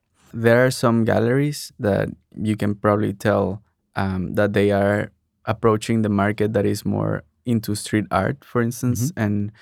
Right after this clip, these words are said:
Speaker 1: there are some galleries on Saint Laurent that you can see that that's their market. And it seems to me that they're doing it really well, because it seems like there's a thriving community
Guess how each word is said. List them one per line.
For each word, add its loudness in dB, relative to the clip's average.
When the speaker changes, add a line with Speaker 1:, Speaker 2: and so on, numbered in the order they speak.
Speaker 1:
there 4
are 2
some 0
galleries 0
on -2
Saint -2
Laurent 2
that 2
you 0
can -2
see -2
that 0
that's 2
their 2
market. -2
And 2
it -2
seems 4
to 2
me 4
that 4
they're 4
doing 4
it 2
really 4
well, 2
because 0
it -6
seems 0
like 2
there's 0
a -4
thriving 2
community 2